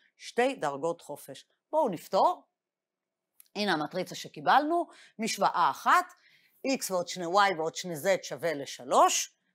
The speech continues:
נעביר אגפים, נחלץ את X, X שווה לשלוש פחות שני Y פחות שני Z, נעבור לכתיבה מעל Z שבע, מינוס שתיים פה ופה זה חמש, שלוש ועוד חמישה,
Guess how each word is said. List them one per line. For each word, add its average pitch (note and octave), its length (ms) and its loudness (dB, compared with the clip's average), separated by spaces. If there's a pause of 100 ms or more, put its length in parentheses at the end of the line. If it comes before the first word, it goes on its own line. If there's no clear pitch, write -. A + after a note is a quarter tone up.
נעביר G#3+ 460 4
אגפים, D4 520 -4 (800)
נחלץ E3+ 520 -2
את D3 140 -10
X, D#4+ 260 -2 (720)
X C#4 140 0
שווה G3+ 280 2
לשלוש G3+ 600 2
פחות B3 400 -2
שני G#3 160 -6
Y F3+ 300 2
פחות F3 360 -2
שני C3+ 200 -10
Z, A#2+ 140 -12 (680)
נעבור A#3+ 640 6
לכתיבה G#3 680 2
מעל E3 420 2
Z C3+ 140 -8 (120)
שבע, D3 440 -6 (260)
מינוס B3+ 360 0
שתיים G#3 460 4
פה A3 300 4
ופה F3 320 -2
זה D3+ 120 -6
חמש, D3+ 640 -6 (300)
שלוש A3 480 2
ועוד D#3+ 140 -6
חמישה, D#3 420 2